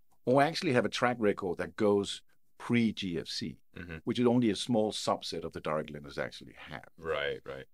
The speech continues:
Speaker 1: Um, but one thing is for sure is you will have, a, compared to private equity,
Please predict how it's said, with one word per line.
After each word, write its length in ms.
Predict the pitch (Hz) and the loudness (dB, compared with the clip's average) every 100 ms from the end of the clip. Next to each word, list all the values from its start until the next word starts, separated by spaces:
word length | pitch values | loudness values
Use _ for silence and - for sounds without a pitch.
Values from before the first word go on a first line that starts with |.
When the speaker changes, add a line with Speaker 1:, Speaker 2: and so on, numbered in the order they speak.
| - | -6
Speaker 1:
Um, 280 | 90 78 - | -4 -4 4
but 220 | 104 - | 4 4
one 320 | 104 120 135 | 4 6 6
thing 200 | 135 123 | 6 6
is 120 | 107 | 6
for 100 | - | 2
sure 320 | 107 160 113 95 | -2 4 8 8
is 380 | 92 85 78 - | 6 0 -6 -6
you 180 | 101 95 113 | -6 -4 0
will 280 | 110 135 | 6 6
have, 260 | 101 101 92 - | 4 2 2 0
a, 100 | 98 - _ _ - | -6 -8 _ _ -2
compared 360 | 123 117 131 | -2 4 4
to 60 | 123 | 4
private 360 | 95 - 82 104 | -6 -6 0 2
equity, 360 | - - 98 | 2 0 0